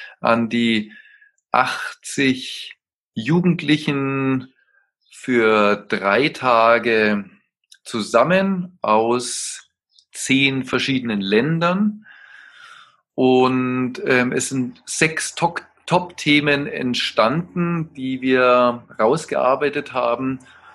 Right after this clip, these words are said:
Und an einem dieser Themen, der steht aktuell am meisten im Fokus, das ist der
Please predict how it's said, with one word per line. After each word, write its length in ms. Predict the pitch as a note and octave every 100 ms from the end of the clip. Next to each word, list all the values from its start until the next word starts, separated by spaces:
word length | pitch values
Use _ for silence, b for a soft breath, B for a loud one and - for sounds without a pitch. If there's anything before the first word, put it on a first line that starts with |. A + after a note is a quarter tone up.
| b
Und 240 | - A#2+ A#2
an 160 | B2
einem 540 | A#2+ A#2 A#2+ C#3+ C3+ C3
dieser 800 | C3 B2 B2+ B2 A#2+ A#2 A2+ - _ _ -
Themen, 800 | C#3+ C#3+ C#3+ C#3 C3+ C3+ C3 - _ _ _
der 80 | B2+
steht 240 | B2 C3 C3
aktuell 460 | C3+ - D#3+ C3+
am 440 | C3+ A#2+ A#2+ A2+ -
meisten 560 | A#2 G#2+ B2+ E3 - D3+
im 140 | C3
Fokus, 720 | - D3 D3+ - D3+ - -
das 180 | - B2+
ist 280 | - B2+ -
der 520 | B2+ A#2 A2+ A2 G#2+